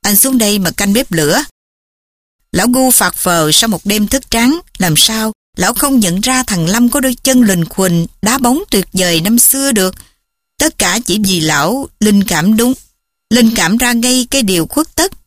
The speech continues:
trên con tàu định mệnh ấy khi người ta bảo thủy thủ đoàn chết hết. Chỉ mình gã sống sót trở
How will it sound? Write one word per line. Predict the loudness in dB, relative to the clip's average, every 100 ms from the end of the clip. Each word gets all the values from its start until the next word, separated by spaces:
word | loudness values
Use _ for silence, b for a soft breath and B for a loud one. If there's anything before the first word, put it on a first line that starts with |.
| _ _
trên | 2 4 4
con | 2 0
tàu | 0 -2
định | 0 0
mệnh | 0 -2
ấy | -2 0 0 -4 -6
khi | -2
người | 0 0
ta | -2
bảo | -2 -2 -2
thủy | -2 -4
thủ | -2 -2
đoàn | 0 0 -2 -2
chết | -2 0
hết. | -2 -2 _ _ _ _ _ _ _ -4
Chỉ | 2 4
mình | 4 2
gã | 0 0
sống | 0 -2
sót | -2 -4 -4
trở | -4